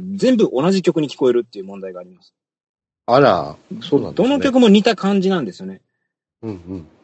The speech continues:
Speaker 1: うん。だから、どの曲が、ど、で、その、それぞれが全てね、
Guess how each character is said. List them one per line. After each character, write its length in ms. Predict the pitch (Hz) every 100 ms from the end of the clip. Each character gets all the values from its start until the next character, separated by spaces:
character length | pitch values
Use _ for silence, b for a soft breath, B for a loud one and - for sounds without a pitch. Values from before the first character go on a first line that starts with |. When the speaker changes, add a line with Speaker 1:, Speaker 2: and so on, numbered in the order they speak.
| _ 143
Speaker 1:
う 240 | 147 139
ん。 280 | 120 113 170
だ 80 | 202
か 60 | 147
ら、 60 |
ど 680 | 131 190 185 190 180 147 254
の 120 | 277 180
曲 180 | 151 127
が、 80 | 120
ど、 440 | 135 131 233 185
で、 360 | 190 185 180 165
そ 160 | 247
の、 160 | 254 233
そ 340 | - _ -
れ 80 | 277
ぞ 80 | 262
れ 80 | 147
が 60 |
全 200 | - 214
て 100 | 170
ね、 240 | 120 107